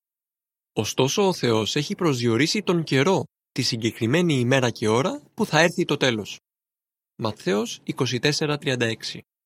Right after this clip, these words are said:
Μήπως αυτό σημαίνει ότι δεν υπάρχει κανένας απολύτως τρόπος να γνωρίζουμε αν πλησιάζει το τέλος; Όχι βέβαια. Ο Ιησούς είπε στους μαθητές του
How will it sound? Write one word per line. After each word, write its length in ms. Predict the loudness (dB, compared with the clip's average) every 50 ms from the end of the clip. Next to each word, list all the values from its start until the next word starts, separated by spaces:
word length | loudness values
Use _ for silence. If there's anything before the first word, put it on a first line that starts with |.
| _ _ _ _ _ _ _ _ _ _ _ _ _ _ _ _ _ _ _ _ _ _ _
Μήπως 360 | -2 0 0 0 0 -2 -2
αυτό 220 | -4 0 0 0 0
σημαίνει 440 | 0 0 0 2 2 2 2 2 0
ότι 260 | 0 0 0 0 2
δεν 180 | 2 2 2
υπάρχει 360 | 0 0 -2 -2 -2 -4 -8 -8
κανένας 500 | -4 -4 -2 0 0 0 0 -2 -2 -4
απολύτως 500 | -2 0 0 2 2 2 0 -2 -4 -2
τρόπος 540 | 0 0 0 2 2 0 0 0 0 -2
να 120 | -2 -2 -2
γνωρίζουμε 540 | 0 0 2 2 4 2 2 2 0 0 0
αν 140 | 0 -2
πλησιάζει 500 | -4 -4 -4 0 0 2 2 2 0 -2
το 120 | -4 -2 0
τέλος; 420 | 0 0 0 0 -2 -4 -6 -12 -20 _ _ _ _ _ _ _ _ _ _ _ _ _ _
Όχι 300 | -2 -2 0 0 0 2
βέβαια. 360 | 2 2 2 2 -2 -4 -6 _ _ _ _ _ _ _ _ _ _ _ _ _ _ _ _ 0
Ο 140 | 2 4
Ιησούς 580 | 4 4 2 0 -2 -2 -2 -2 -2 -2 -2 -2
είπε 200 | -4 -4 -4 -6
στους 200 | -6 -6 -4 -2
μαθητές 500 | -2 -2 -2 -4 -2 0 0 0 0 -2
του 160 | -6 -8 -10